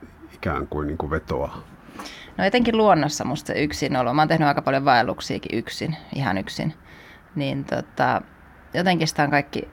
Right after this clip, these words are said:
Speaker 2: aistit paremmin auki ja, ja, tota,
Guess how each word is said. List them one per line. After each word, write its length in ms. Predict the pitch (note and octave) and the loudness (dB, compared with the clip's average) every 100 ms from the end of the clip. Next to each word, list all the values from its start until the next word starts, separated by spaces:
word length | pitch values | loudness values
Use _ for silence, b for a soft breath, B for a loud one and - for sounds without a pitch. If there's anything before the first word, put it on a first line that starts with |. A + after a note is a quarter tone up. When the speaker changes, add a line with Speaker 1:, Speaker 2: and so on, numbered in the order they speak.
| - | 0
Speaker 2:
aistit 460 | - E3 D3 - - | 6 6 4 -2 -2
paremmin 420 | C#3+ C#3 D3 C3 | 0 2 0 0
auki 400 | C#3 D3 - E2 | 0 -2 -4 -6
ja, 100 | D2 B B B B B - | -6 B B B B B -12
ja, 160 | - | -10
tota, 460 | - - - - F#2+ | -8 -10 -8 -4 -4